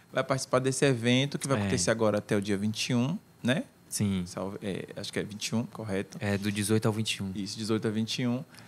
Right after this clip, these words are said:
Speaker 1: de
Speaker 2: É o maior
Speaker 1: outubro.
Speaker 2: congresso de psiquiatria da América Latina.
Speaker 1: Latina,
Speaker 2: Sabendo que vão ter
Speaker 1: exatamente.
Speaker 2: médicos da Europa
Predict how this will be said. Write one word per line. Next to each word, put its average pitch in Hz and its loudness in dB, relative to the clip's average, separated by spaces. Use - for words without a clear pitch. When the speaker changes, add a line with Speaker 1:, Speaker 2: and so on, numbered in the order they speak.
Speaker 1:
de 123 2
Speaker 2:
É - 8
o 107 6
maior 127 10
Speaker 1:
outubro. 135 6
Speaker 2:
congresso 131 4
de 117 -8
psiquiatria 123 0
da 117 2
América 120 2
Latina. 123 4
Speaker 1:
Latina, 107 2
Speaker 2:
Sabendo 110 4
que 110 2
vão 117 4
ter - 2
Speaker 1:
exatamente. 117 4
Speaker 2:
médicos 110 4
da 107 4
Europa 104 4